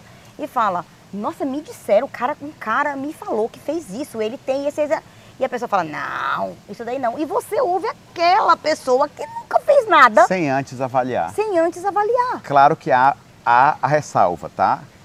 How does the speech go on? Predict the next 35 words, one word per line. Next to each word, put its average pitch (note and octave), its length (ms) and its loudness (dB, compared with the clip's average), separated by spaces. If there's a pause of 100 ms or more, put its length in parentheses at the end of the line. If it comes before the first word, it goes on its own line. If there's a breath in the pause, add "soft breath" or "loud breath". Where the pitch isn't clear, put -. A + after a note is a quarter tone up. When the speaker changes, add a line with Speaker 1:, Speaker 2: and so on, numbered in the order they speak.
(160)
Speaker 2:
Só F3+ 220 6
porque F3+ 300 -2
você E3 280 -2
viu C3+ 220 0
a F#3 60 0
pessoa D3+ 320 -4
no C3+ 80 -4
Instagram, E2+ 500 -4
só - 140 -2
Speaker 1:
Ah, D#3+ 60 0
Speaker 2:
porque D#3 140 0
você - 160 0
Speaker 1:
também. - 140 4
Speaker 2:
viu D3+ 100 4
a D3+ 60 6
pessoa C#3+ 380 -4
ali G2+ 180 -4
mostrando C#3 600 -4
a C3+ 40 0
foto C3 300 -2
dela G#2 260 -2
do G2 80 -8
lado G#2+ 200 2
do A2 100 -8
carro G2+ 180 -2
exótico, A2 420 -4
não C#3+ 100 -4
quer F#3+ 200 0
dizer C3 240 -4
que - 80 -6
ela C3+ 240 4
tá - 140 4
Speaker 1:
Também. G#3 260 0 (100)
Speaker 2:
com E3+ 120 2
a, C#3+ 80 6